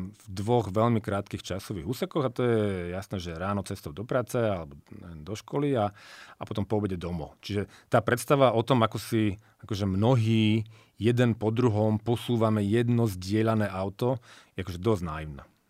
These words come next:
Hej, že, ako by, že proste ráno by ich nebolo dosť nikdy. Alebo keby ich bolo dosť, no tak potom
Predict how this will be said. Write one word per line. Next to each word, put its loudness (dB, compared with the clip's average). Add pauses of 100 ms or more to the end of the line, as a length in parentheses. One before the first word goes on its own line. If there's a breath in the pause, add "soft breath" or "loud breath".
(120)
Hej, -8
že, -8 (140)
ako -14 (180)
by, -12
že -14
proste -4
ráno 2
by -4
ich -8
nebolo -10
dosť -14
nikdy. -10 (300 loud breath)
Alebo 2
keby 2
ich -4
bolo 4
dosť, 6
no 0
tak -4
potom -2